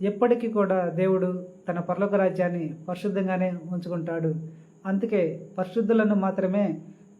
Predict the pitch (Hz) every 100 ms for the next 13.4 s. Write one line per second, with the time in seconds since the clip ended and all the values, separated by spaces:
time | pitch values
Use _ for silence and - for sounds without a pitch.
0 | - 185 185 185 208 202 196 190 190 190
1 | 185 180 180 - 175 180 170 175 165 156
2 | - - - 180 180 175 - 190 202 262
3 | 214 240 202 - - 180 202 202 185 175
4 | 190 165 127 - - - _ 165 160 226
5 | 240 226 220 226 - - 180 - 208 202
6 | 196 190 175 180 170 170 165 180 156 -
7 | - - - - 160 208 240 226 214 208
8 | 196 180 180 165 160 - 185 180 190 180
9 | 185 185 196 190 180 160 - - - 175
10 | 202 185 185 175 160 165 160 - - -
11 | - _ 185 180 208 208 247 233 226 220
12 | 196 190 185 185 156 - - 185 190 196
13 | 180 175 165 160